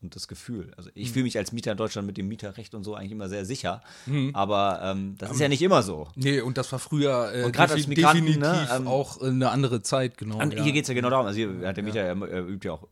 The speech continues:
Speaker 1: psychische und dann physische Gewalt aus und
Speaker 2: Ja,
Speaker 1: es geht ja
Speaker 2: ja.
Speaker 1: darum, "Oh, ich brauch die Miete, wenn ich die Miete nicht hab, dann",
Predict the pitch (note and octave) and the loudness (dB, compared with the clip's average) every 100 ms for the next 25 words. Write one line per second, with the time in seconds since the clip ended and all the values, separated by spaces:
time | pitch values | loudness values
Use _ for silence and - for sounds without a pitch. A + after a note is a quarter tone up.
0 | _ _ _ - C3+ A#2+ G#2 G#2+ G#3 E2+ | _ _ _ -6 -4 -2 -4 -4 -2 -4
1 | - E3 A2+ A2+ C3 A#2 A2+ A2+ B2 A2+ | -6 -10 -8 -6 -6 -4 -2 -2 -2 -2
2 | B2 B2+ A#2+ A#2 G#2 A2 B2+ F#2+ A#2+ A2+ | -2 -2 -4 -4 -4 -2 -2 -4 -4 -6
3 | - - A2+ - A2+ A2+ A2+ G#2+ A#2 A2 | -8 -6 -6 -6 -8 -8 -8 -8 -8 -10
4 | A2 A2+ A#2 A2 G#2+ A2 - A2 G#2 G2+ | -10 -10 -8 -10 -10 -12 -10 -10 -10 -10